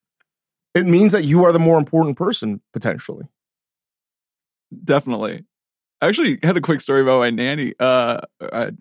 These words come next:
Speaker 2: I don't like calling her my nanny, but Carol, um, <laughs> she shows up late, uh, a couple times, and I'm just like, "Well, you are the most important person in our house,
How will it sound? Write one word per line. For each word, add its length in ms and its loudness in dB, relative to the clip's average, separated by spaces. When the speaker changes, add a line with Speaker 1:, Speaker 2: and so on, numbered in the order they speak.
Speaker 2:
I 80 -4
don't 80 -8
like 140 -10
calling 180 -10
her 160 -12
my 180 -12
nanny, 280 -14
but 180 -12
Carol, 420 -2
um, 440 -4
<laughs> 220 -2
she 200 0
shows 400 -2
up 160 2
late, 320 0
uh, 360 -2
a 40 -18
couple 240 -6
times, 480 -6
and 100 -2
I'm 140 0
just 180 -4
like, 240 -2
"Well, 140 6
you 220 6
are 180 4
the 80 2
most 240 2
important 320 0
person 220 0
in 120 0
our 120 2
house, 380 -4